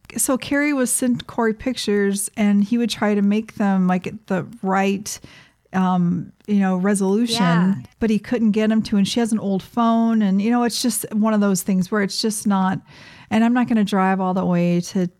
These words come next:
Speaker 1: take a few pictures,
Speaker 2: Especially
Speaker 1: so.
Speaker 2: in a pandemic. Yeah.
Speaker 1: Yeah. So it just, it, it didn't work out, but we tried.
Speaker 2: Yeah.
Speaker 1: So, yeah. So anyway, so I'm excited about that. And we,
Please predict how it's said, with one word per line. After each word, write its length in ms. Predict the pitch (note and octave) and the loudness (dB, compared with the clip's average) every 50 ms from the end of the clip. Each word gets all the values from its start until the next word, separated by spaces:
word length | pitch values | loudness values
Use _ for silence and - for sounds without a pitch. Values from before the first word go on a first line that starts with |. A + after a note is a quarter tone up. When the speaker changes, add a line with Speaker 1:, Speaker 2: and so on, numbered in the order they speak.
| _ _ _ | _ _ _
Speaker 1:
take 240 | - - G3 F3+ - | -6 -4 -4 -4 -4
a 20 | F3+ | -6
few 180 | - - F3+ | -4 -4 -6
pictures, 500 | - - F#3 F3 - - - F3+ F3 E3+ | -6 -6 -10 -10 -8 -4 -2 -2 0 0
Speaker 2:
Especially 640 | E3 E3+ E3+ - - - F#3+ F3+ F3+ F3+ F#3 F#3+ F#3 | 0 -2 -2 -4 -2 -2 0 0 0 0 -2 -4 -4
Speaker 1:
so. 60 | G3 | -6
Speaker 2:
in 140 | G#3 G3+ G3+ | -8 -10 -10
a 60 | G3 F#3 | -12 -12
pandemic. 680 | - - G3+ F#3 F3+ F3 E3 F3 F3 F3 F3 E3+ E3+ E3+ - - _ _ _ | -14 -14 -12 -12 -10 -10 -10 -10 -10 -8 -10 -10 -12 -14 -16 -20 _ _ _
Yeah. 280 | - F#3 F3+ F3 E3+ D#3+ E3 E3 - - _ | -14 -12 -10 -10 -10 -10 -10 -12 -12 -12 _
Speaker 1:
Yeah. 460 | E4 E4 D#4 D4 C#4 B3+ A3 G3 F#3 | -4 -2 0 2 2 2 2 2 2
So 200 | F#3+ - F#4 F#4 F#4 | 2 2 2 2 2
it 120 | F4+ - | 2 0
just, 220 | D#4+ C#4 - C#4+ | -4 -2 -2 -2
it, 160 | B3 G#3 G3+ - | -2 -2 -2 0
it 180 | - B3 A#3 | -2 -2 0
didn't 200 | - E4 D4+ C#4 B3+ | 2 0 2 2 0
work 120 | A#3 G#3+ | -2 0
out, 160 | G3+ D#3+ F3+ G3 | 0 0 0 0
but 100 | C#4+ D#4+ | 2 2
we 100 | E4+ E4 | 0 0
tried. 340 | - - F3+ C#3 B2+ C#3 C3+ _ _ - | 0 -4 -4 -4 -4 -8 -14 _ _ -10
Speaker 2:
Yeah. 280 | G#3 F#3+ F3 F3 E3+ | -8 -6 -6 -6 -6
Speaker 1:
So, 580 | E3 - - A#3+ A3+ A3 A3 A3 G#3+ G#3 G#3 G#3+ A3+ | -6 -2 0 2 4 4 4 4 4 4 2 2 2
yeah. 320 | A3 F3+ E3 D3+ D#3+ - - | 2 0 0 0 -2 -6 -10
So 140 | - F4+ G4 | -6 -4 -2
anyway, 240 | A#4+ A#4 G#4 F#4+ | 0 2 2 2
so 180 | - - - D4+ | 0 0 0 2
I'm 320 | D4 C#4+ A#3+ A3 C4+ C#4 | 2 2 2 2 0 0
excited 340 | C#4+ C#4 - - A#3 A3+ A3+ | 0 -2 0 0 0 2 2
about 260 | A3 G#3+ G#3 G#3 G3+ | 2 2 0 0 0
that. 520 | - G3+ G3 G3 F#3+ G3 G3 G#3 - - - | 0 0 2 2 0 0 -2 -4 -6 -8 -4
And 520 | - F#3+ G3 F#3+ G3 F#3+ F#3+ F#3+ G3 G3 | 0 0 2 2 4 2 2 2 2 0
we, 440 | G3+ G#3+ G3 F#3+ F#3 F#3 F#3 F#3 | 0 0 0 2 2 2 2 0